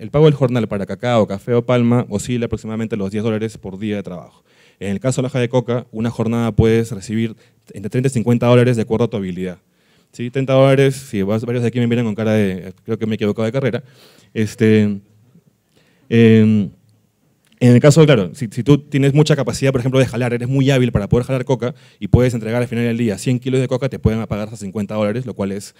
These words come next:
súper interesante y súper, súper llamativo para cualquiera, ¿no? Eh, y es imposible, bajo esa perspectiva, eh, pensando ya en la política de sucesión de cultivos y desarrollo alternativo, en pensar en el... En, en, en el,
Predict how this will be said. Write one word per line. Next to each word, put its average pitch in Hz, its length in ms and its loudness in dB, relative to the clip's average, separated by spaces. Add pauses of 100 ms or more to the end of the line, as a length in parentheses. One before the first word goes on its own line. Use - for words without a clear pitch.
(220)
súper 107 260 6
interesante 104 440 -4
y - 20 -8
súper, 95 380 -4
súper 104 440 -2
llamativo 98 380 -4
para 120 140 -2
cualquiera, 95 420 -10
¿no? 160 100 -18 (640)
Eh, 104 340 -10
y 120 140 -4
es 123 80 2
imposible, 127 440 4
bajo 117 200 2
esa 127 100 0
perspectiva, 127 520 2 (200)
eh, 92 120 -16
pensando 123 420 -6
ya 123 60 -2
en 131 80 0
la 123 80 -4
política 117 340 -10
de 117 60 -4
sucesión 113 260 -14
de 127 80 -10
cultivos 127 500 -2
y 110 40 -8
desarrollo 104 240 -6
alternativo, 131 500 -4 (420)
en 123 220 -4
pensar 120 360 -2
en 127 100 4
el... 117 120 0
En, 101 140 -12
en, 101 160 -12
en 101 180 -12
el, 92 580 -6